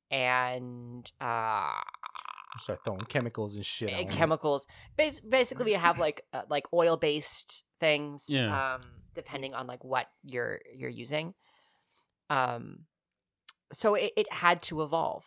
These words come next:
Speaker 1: throughout the years, depending on, like, how we were painting. Like, oil paint is becoming more popular, and, like, using acrylics, and just how we were applying it differently. And, like, impressionists obviously use paint differently than, like,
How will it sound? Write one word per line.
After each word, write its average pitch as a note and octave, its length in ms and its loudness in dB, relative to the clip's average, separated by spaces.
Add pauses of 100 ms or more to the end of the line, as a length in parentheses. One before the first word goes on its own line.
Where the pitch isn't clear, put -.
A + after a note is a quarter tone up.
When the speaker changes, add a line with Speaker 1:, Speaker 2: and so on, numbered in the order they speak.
Speaker 1:
throughout C3 280 0
the B2+ 100 -8
years, A2+ 500 -6
depending B2+ 440 -6
on, B2 120 -2
like, A#2+ 200 -4
how - 180 -6
we A#2 100 -8
were A#2+ 120 -6
painting. C#3 460 -8
Like, A2 200 -8
oil C#3 200 0
paint B2 240 -8
is A#2 80 -12
becoming A2+ 440 -12
more B2 140 -8
popular, D#3+ 800 4
and, A#2+ 160 -2
like, G#2+ 200 -6
using B2+ 260 -10
acrylics, F#3 880 -4
and - 180 -8 (1300)
just E3 240 -6
how D3+ 220 2
we D#3+ 80 -2
were D3 180 2
applying C3+ 380 0
it - 100 -10
differently. A#2+ 540 -6
And, A2 100 -10
like, - 320 -10
impressionists D#3 840 0
obviously C3+ 460 -4
use C3+ 220 -8
paint - 340 -8
differently C3 640 -8 (340)
than, C3 200 2
like, A#2+ 360 -4